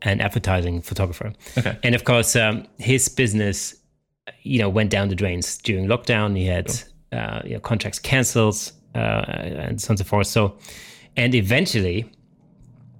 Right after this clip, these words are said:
Speaker 1: he figured, um, he's just gonna have to find a different way, uh, of making a living in the interim. So he got himself a job at Amazon.
Speaker 2: Oh, right. <laughs>
Speaker 1: Of all places. So yeah, he, so he was just simply, uh,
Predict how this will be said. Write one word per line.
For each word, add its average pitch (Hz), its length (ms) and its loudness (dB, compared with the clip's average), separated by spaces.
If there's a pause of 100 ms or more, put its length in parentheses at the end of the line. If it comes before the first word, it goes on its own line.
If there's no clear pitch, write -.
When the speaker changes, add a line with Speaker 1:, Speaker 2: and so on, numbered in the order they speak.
(140)
Speaker 1:
he 123 140 6
figured, 107 480 0 (340)
um, 101 240 0
he's - 460 -2
just - 200 -4
gonna 101 140 0
have 87 160 -6
to - 100 -8
find 98 300 -4
a - 20 -6
different 98 320 -4
way, 95 320 -4 (240)
uh, 113 80 -4
of - 200 -6
making 95 260 0
a 92 40 -2
living 95 340 -2
in 101 100 -4
the 98 80 -2
interim. 101 380 -4 (400)
So 139 400 2
he 139 420 2 (160)
got 143 140 2
himself 139 340 0
a 123 40 -2
job 120 500 0
at 131 160 -4 (100)
Amazon. 104 560 4 (220)
Speaker 2:
Oh, 185 140 8
right. 143 340 6 (240)
<laughs> 165 80 4 (300)
Speaker 1:
Of 117 140 2
all 117 120 4
places. 123 420 -2
So - 140 -2
yeah, 135 160 4
he, 117 160 2
so - 120 2
he 147 140 6
was 208 140 2
just - 240 -4
simply, 143 420 4
uh, 117 320 0